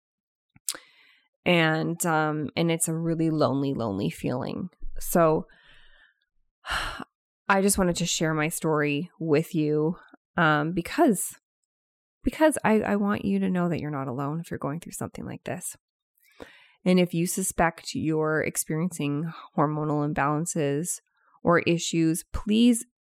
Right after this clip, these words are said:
don't hesitate to be that squeaky wheel with your doctor or your naturopath or your acupuncturist or whomever you may choose to work with. Demand testing.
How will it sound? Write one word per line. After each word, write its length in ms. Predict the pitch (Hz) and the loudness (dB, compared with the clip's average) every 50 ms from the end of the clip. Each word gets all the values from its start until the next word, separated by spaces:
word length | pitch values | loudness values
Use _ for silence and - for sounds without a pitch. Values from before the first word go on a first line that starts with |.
| _ _ - | _ _ 2
don't 260 | - 247 302 392 - | 2 2 2 2 0
hesitate 580 | - 277 262 262 262 240 - 233 214 220 - | 0 0 0 0 0 -2 0 0 0 0 -2
to 100 | - 190 | -2 -2
be 380 | 180 196 - 165 170 170 175 170 | -2 0 -2 -2 0 0 0 2
that 260 | - 175 156 - - | 2 0 0 0 -4
squeaky 420 | - - - 151 147 - - 160 143 | -4 0 0 0 0 0 -2 -2 -2
wheel 320 | 139 143 147 143 143 143 | 0 2 2 4 4 2
with 200 | 143 156 - - | 2 0 -2 -4
your 80 | 147 139 | -4 0
doctor 600 | 143 131 131 135 - - 139 135 139 135 135 - | 2 2 2 0 -2 -6 -4 -2 -2 -2 -2 -4
or 200 | - - 143 139 | -4 -4 -4 -4
your 140 | 190 214 139 | -4 -6 -6
naturopath 800 | 139 131 135 165 - - - - - 170 131 131 127 - - - - - - | -4 -6 -6 -8 -10 -12 -14 -10 -6 -4 -2 0 0 -2 -4 -8 -12 -12 -6
or 140 | - 131 131 | -4 -2 -2
your 260 | 131 135 135 131 - - - | -2 -4 -4 -6 -6 -4 -4
acupuncturist 1080 | 131 139 - - - - - - 135 120 - - - 123 131 127 147 - - - - - - - - - - - - - - - - - _ | -6 -6 -6 -10 -10 -8 -6 -4 -6 -6 -6 -4 -2 0 0 0 0 -2 -6 -10 -12 -12 -16 -20 -20 -20 -20 -20 -20 -20 -20 -20 -20 -8 _
or 220 | - 185 175 180 170 | 6 6 6 6 4
whomever 560 | - - 190 180 160 151 151 156 151 165 160 | 2 2 4 4 6 6 4 4 4 4 4
you 160 | 160 147 147 | 4 2 2
may 180 | 151 147 147 143 | 2 0 0 0
choose 400 | - - - 139 143 147 165 - | 0 0 2 2 0 0 -2 -4
to 120 | - - | -4 -2
work 320 | 139 120 - - 147 - - | -2 0 0 0 0 0 2
with. 360 | 180 190 240 247 - - - _ _ _ _ _ _ _ - | 2 4 2 2 -2 -8 -20 _ _ _ _ _ _ _ -6
Demand 520 | 185 - 190 208 220 240 269 311 370 339 | 2 4 4 6 8 8 8 6 6 2
testing. 640 | - - 269 - - - - 139 120 87 90 - 190 | 2 0 0 0 0 0 0 0 0 0 -2 -6 -8